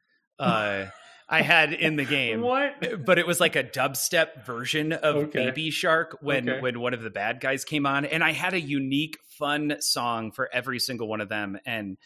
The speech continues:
Speaker 1: Pin Sound or Pin Mix, I can't remember the name, worked with me over, like, two months to get them all because it was, like, eighteen or twenty different songs that had to go,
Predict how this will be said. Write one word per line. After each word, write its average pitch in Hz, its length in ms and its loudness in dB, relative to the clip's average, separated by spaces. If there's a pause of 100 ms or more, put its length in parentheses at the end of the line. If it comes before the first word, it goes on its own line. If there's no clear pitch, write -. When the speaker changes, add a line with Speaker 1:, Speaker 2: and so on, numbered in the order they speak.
(340)
Speaker 1:
Pin 175 180 -2
Sound 147 360 2
or 113 100 0
Pin 127 260 -4
Mix, 110 240 -4
I 107 40 -6
can't 135 200 -8
remember 117 280 -4
the 110 100 -8
name, 107 440 -4
worked 143 340 -2
with 127 200 -6
me 113 360 -4 (440)
over, 151 200 0
like, 135 240 -2
two - 280 -4
months 113 460 -2
to 135 120 -6
get 127 200 -6
them 113 160 -4
all 113 140 0
because 151 260 -2
it 165 80 -6
was, 165 160 -4
like, 160 300 0
eighteen 165 640 -4
or 120 100 -4
twenty 123 440 -4
different 123 440 -6
songs 123 580 -2
that 120 120 -6
had 120 180 -4
to 127 60 -6
go, 120 280 -2